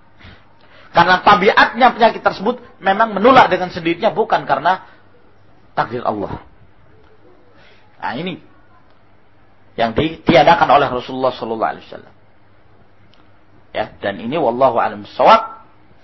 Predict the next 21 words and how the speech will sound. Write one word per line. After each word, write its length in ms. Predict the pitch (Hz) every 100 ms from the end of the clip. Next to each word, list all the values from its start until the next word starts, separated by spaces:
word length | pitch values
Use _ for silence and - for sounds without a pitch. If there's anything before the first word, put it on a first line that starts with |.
| - - -
adalah 320 | 131 127 123
pendapat 400 | 127 123 131 120
yang 160 | 127 143
lebih 160 | 139
rajih 360 | 160 240 180 - - - - - -
bahwa 400 | - 151 139 139 139
penyakit 400 | 135 131 139 123
menular 400 | 131 131 127 -
itu 240 | 127 -
ada. 560 | - 214 - 165 - - - _ _ _ - - - _ _ - _ - - - - -
Dan 240 | 139 139
juga 240 | 147 151 127
sesuai 360 | - 151 139
dengan 160 | 135 135
wakil 480 | 135 214 254 - -
kenyataan 720 | 151 147 139 170 170 180 156 - - -
bahwa 400 | 131 143 135 139 135
penyakit 360 | 131 127 131
menular 400 | 120 127 127 123
itu 200 | 117 113 139
ada. 480 | 247 190 127 -